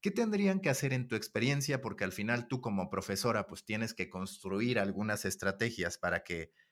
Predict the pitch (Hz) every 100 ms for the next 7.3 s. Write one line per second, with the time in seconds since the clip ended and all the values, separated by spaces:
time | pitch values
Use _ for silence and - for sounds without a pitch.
0 | _ _ _ _ 104 107 107 - - 147
1 | 127 87 82 - - _ _ _ _ 101
2 | 104 117 123 127 113 110 127 92 95 98
3 | - 98 90 90 - - - 95 92 92
4 | 90 87 - 98 82 107 - - - 120
5 | 127 135 147 143 - - _ - - -
6 | 143 147 185 202 202 175 160 156 151 120
7 | 107 -